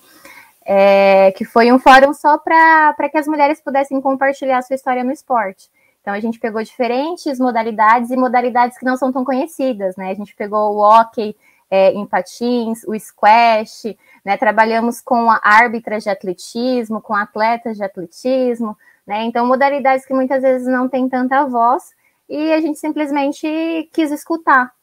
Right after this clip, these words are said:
um pouquinho sobre essa, esse percurso, né? Então, acho que esse primeiro momento de dar voz pras mulheres contarem suas histórias, né? E a gente aprender um pouco com essas histórias.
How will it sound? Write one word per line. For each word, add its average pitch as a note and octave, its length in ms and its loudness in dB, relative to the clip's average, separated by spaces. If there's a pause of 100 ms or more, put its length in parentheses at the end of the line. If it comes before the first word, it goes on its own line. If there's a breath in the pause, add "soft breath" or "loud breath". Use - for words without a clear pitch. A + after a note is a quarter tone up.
(100)
um A#3+ 100 -6
pouquinho B3+ 400 -2
sobre B3+ 520 -4
essa, A#3 880 -4
esse A3+ 220 -8
percurso, B3+ 720 -2 (260)
né? G#3 340 -8 (300)
Então, G3+ 240 -6
acho G3+ 200 -8
que - 100 -10
esse G#3 300 -6
primeiro A3 320 -2
momento A3+ 400 0
de G#3+ 100 -8
dar G#3 140 0
voz G#3+ 260 4
pras A3 180 -4
mulheres G#3+ 440 -4
contarem A3+ 340 -4
suas A3 220 -6
histórias, A#3+ 540 2 (520 soft breath)
né? G#3+ 160 -2
E A3+ 40 2
a A3 40 0
gente A#3 140 -4
aprender A#3+ 420 -2
um C#4 80 -2
pouco G#3+ 260 -10
com A3 60 -8
essas G#3 240 -12
histórias. G3 540 -10